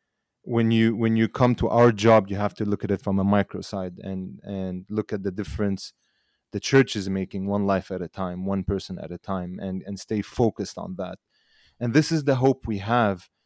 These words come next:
that our, the work we're doing is not in vain. The work we are doing is not to, we, we know we won't fix the political situation. We know we won't,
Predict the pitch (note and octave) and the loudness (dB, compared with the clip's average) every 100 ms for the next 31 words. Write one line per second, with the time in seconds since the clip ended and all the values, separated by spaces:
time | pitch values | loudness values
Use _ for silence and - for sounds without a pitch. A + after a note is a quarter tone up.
0 | _ _ _ G2+ G#2+ G2+ G2 - A#2 A2+ | _ _ _ -4 0 2 0 -2 2 4
1 | A2 G#2 F#2 F#2+ A2 G#2 B2+ D#3 - A2 | 6 4 2 -8 -4 2 4 4 2 -2
2 | A2 A2 G2 F#2+ G#2+ F#2 F2+ F2+ G#2 G2 | 0 -2 -2 -4 -2 -2 -2 -2 -2 -2
3 | F2 - _ _ _ _ - - A2 A2 | -4 -10 _ _ _ _ -20 -16 -4 0
4 | A2+ C#3+ - A#2+ A2 G#2 A#2+ A2+ G#2 G#2 | 4 4 4 2 2 2 2 2 -2 0
5 | A#2+ B2 - - A#2 A2+ A2+ - _ _ | 2 2 -2 0 4 4 4 0 _ _
6 | _ B2+ D#3 D#3 F#3 G3+ F#3 C3+ D3 C3 | _ 2 2 4 4 6 6 4 2 0
7 | - D#3 D#3 - A#2+ - A2 G2+ G2 F#2 | -2 0 0 -2 -6 -2 -2 0 -2 -2
8 | G2 - G2 F#2 G#2+ A2 A#2+ B2+ A#2 A#2 | -6 -2 -2 0 0 4 6 4 4 2
9 | A#2 A#2 | 0 -2